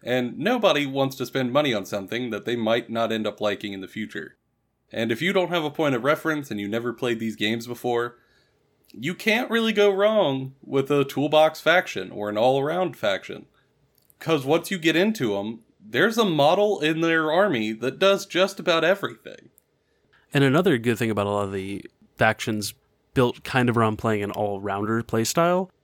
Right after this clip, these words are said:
Speaker 2: is that they have more models to choose from.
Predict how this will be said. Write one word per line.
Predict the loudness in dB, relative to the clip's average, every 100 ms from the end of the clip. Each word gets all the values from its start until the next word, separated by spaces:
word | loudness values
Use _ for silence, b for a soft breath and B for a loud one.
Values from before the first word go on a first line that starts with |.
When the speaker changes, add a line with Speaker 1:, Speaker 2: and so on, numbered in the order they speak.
| _ -2
Speaker 2:
is | 0 2
that | 0 2
they | 0
have | 0 -2 -2 -2 -6 -16 -20 _
more | -4 2 4 4 4 4
models | 2 2 0
to | -4
choose | -8 -10
from. | -12 -16